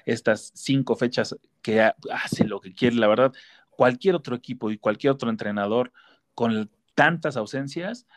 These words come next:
no tendría esta cantidad de puntos en este momento del torneo, ¿no?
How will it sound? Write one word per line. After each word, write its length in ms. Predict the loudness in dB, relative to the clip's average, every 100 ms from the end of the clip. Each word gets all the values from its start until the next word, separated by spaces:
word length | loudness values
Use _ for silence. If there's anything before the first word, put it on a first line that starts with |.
| -4
no 180 | -4 -2
tendría 340 | -2 0 0
esta 160 | -2 -6
cantidad 320 | -6 -2 -2
de 80 | -2
puntos 440 | -4 -4 -4 -6 -8
en 160 | -4
este 340 | -4 -4 -4 -4
momento 460 | -6 -4 -4 -2
del 220 | -2 -2 -6
torneo, 380 | -12 -12 -18 -16
¿no? 140 | -16